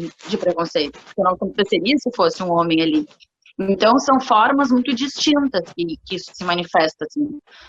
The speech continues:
E, e eu, assim, hoje eu tenho... Antigamente, nesse, nessa época que se citou, Carol, de, ah, não pode passar pelo estacionamento e tal. Eu tinha,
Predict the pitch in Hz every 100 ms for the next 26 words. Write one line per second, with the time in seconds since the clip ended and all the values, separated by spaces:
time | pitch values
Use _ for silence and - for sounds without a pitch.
0 | - - _ 160 175 180 175 175 170 160
1 | 151 - - 190 202 185 185 240 247 -
2 | - _ - 170 170 170 170 175 226 226
3 | 180 185 220 214 196 175 165 _ _ _
4 | _ - 156 - 170 - 202 196 170 214
5 | - 220 175 - 160 - 165 160 190 -
6 | - - - - - - 175 185 233 175
7 | 170 180 180 190 180 170 - 196 - 180
8 | 165 165 170 165 160 160 - 180 170 165
9 | 180 175 160 151 160 170 - - _ -
10 | - - _ _ _ _ _ - - 185
11 | 190 190 180 170 160 165 -